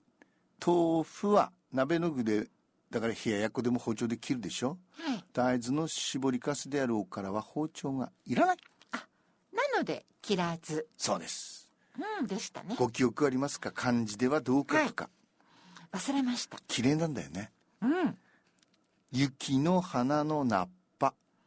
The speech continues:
Speaker 2: うん、いかにも。
Speaker 1: ね。
Speaker 2: そのように見えますね。
Speaker 1: なんかそうするとさ、
Speaker 2: うん。
Speaker 1: あの、安いおから。<laughs> なんかこう、
Speaker 2: なんか節約の
Speaker 1: 上品にね。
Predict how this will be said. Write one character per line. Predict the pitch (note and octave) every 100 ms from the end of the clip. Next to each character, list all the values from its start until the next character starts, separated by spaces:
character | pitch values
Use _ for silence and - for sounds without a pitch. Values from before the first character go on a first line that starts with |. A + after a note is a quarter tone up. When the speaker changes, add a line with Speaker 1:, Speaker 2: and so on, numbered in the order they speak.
| _ _ _ A#3
Speaker 2:
う |
ん、 | G4 A4 F#3+ E3+
い | F3
か | D#4+
に | F4+ C4+
も。 | G#3+ - _ _ _ -
Speaker 1:
ね。 | G#2+ -
Speaker 2:
そ | -
の | A#3+
よ | C#4+ C#4
う |
に | G3+
見 | F#3
え | A3+
ま | A#3 A#3+
す |
ね。 | B3+
Speaker 1:
な |
ん | -
か |
そ | - C#4+
う |
す | -
る | C#3
と | F#3+
さ、 | F3+ C3 - _ G3
Speaker 2:
う |
ん。 | A#3 A3 D#3
Speaker 1:
あ |
の、 | C4+ - - _
安 | B2 A#2 A#2 - - -
い | -
お | -
か | - -
ら。 | G4
<laughs> | - - - D#5+ - - - C4 C4+ G3+ D3+
な | D#3
ん |
か | F#3
こ | C#3+ B2+
う、 | - - _ F4+ - -
Speaker 2:
な | A#3
ん |
か | D#4
節 | -
約 | -
の | C3+
Speaker 1:
上 | C4+
品 | D3+ D3
に | B2+
ね。 | - -